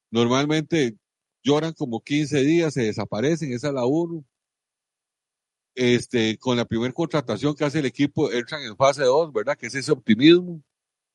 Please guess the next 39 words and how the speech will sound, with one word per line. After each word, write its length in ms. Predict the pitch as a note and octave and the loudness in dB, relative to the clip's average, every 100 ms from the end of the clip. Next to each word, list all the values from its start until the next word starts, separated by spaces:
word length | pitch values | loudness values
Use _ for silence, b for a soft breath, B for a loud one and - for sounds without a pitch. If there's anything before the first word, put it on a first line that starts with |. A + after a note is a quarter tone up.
| _ _ _ _ | _ _ _ _
Ya, 800 | - A2+ A#2+ C3 C#3+ C3+ A2 E2+ A2+ | 0 4 6 6 6 4 4 2 2
ya 220 | A2+ A#2+ | 6 8
hoy 140 | C#3 C#3 | 8 8
vi 200 | C3+ C#3+ | 8 6
a, 240 | C3+ G2 | 4 0
al 120 | G#2 | -2
máster 360 | G#2 A#2+ B2+ D3+ | 0 -2 -2 -2
en 80 | A#2 | -4
la 100 | F#2+ | -2
fase 260 | A#2 A#2 | -4 -4
tres, 340 | C#3+ C#3+ E3 - | -4 -4 -4 -6
que 380 | A2 G#2 A2+ B2 | -6 -2 -2 -2
es 160 | - | -6
que 260 | - B2+ A2+ - _ _ _ _ _ _ A#2+ | -6 -6 -6 -12 _ _ _ _ _ _ 2
va 60 | |
a 40 | A#2+ | 4
ser 200 | C#3 C#3+ | 2 0
exquisito 600 | C#3 - G#2+ D3 D#3 C3+ | -2 -8 -8 -6 -6 -4
ir 80 | |
a 80 | B2+ | -2
ver 140 | C3 C3+ | -2 -2
ese 160 | B2+ | -4
equipo. 420 | B2 D#3 D#3+ A3+ - _ _ _ _ _ _ _ _ _ _ | -4 -4 -6 -12 -14 _ _ _ _ _ _ _ _ _ _
Eh, 220 | A#2 A#2 | 4 4
luego 540 | A#2 A#2+ B2 D3 C#3 G#2+ | 6 4 4 4 4 2
entran 300 | A#2+ C3+ C#3+ | 0 0 -2
en 60 | |
la 100 | A2 | -2
fase 260 | B2 B2 C#3 | -2 -2 -2
cuatro, 440 | C#3+ D#3+ D#3 D#3 - | 0 0 0 -10 -4
que 220 | A2 A2+ | -2 -2
es 120 | A#2+ | -4
qué 140 | D3+ | -6
lindo 300 | B2+ C#3 D3+ | -4 -4 -4
jugamos 520 | C3 A2 C3 D#3 D#3+ - | -2 -2 -2 -4 -8 -8
y 100 | A2 | -8
tenemos 380 | - G#2 A#2 C3+ | -4 -2 -4 -6
cincuenta 420 | A#2 C3 B2+ C3+ | 0 2 4 2
puntos. 580 | - D3+ D#3+ F3 - | 2 2 4 0 0